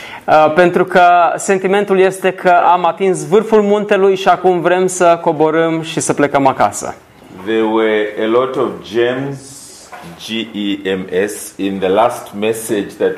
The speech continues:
Speaker 2: we really need to continue chewing over.
Speaker 1: Au fost o grămadă de bijuterii în ultimul mesaj, care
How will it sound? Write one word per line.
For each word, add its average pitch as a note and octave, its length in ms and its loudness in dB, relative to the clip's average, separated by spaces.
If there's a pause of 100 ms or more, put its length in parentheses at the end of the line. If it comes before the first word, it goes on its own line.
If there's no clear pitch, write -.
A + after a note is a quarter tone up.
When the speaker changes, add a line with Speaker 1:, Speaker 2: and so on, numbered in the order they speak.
Speaker 2:
we G#2+ 120 -4
really B2+ 260 -4
need A2+ 280 -6
to B2+ 140 -14
continue A#2+ 600 -8
chewing A#2+ 560 -4
over. F#2+ 420 -4 (280)
Speaker 1:
Au F3+ 200 4
fost G3+ 380 2
o F#3+ 100 4
grămadă F#3 720 2
de E3+ 380 -2 (180)
bijuterii F#3 920 2
în D#3+ 320 4
ultimul F#3 520 4
mesaj, D#3 560 2 (600)
care D#3+ 340 4